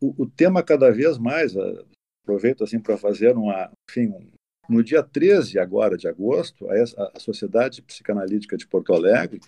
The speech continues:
eh, vai fazer, vai, vai disponibilizar uma atividade que é exatamente sobre o pensamento fanático,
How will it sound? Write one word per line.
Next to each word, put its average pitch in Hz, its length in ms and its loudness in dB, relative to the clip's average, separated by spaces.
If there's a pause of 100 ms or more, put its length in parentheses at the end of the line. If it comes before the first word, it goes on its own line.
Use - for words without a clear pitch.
(240)
eh, 104 180 0
vai 120 380 2
fazer, 117 600 0 (220)
vai, 92 220 -4
vai 95 160 -2
disponibilizar 92 640 -4
uma 120 120 -2
atividade 95 760 -2
que - 120 -6
é - 20 -4
exatamente 113 560 0
sobre 131 340 -2
o 113 80 -2
pensamento 120 640 0
fanático, 113 600 -4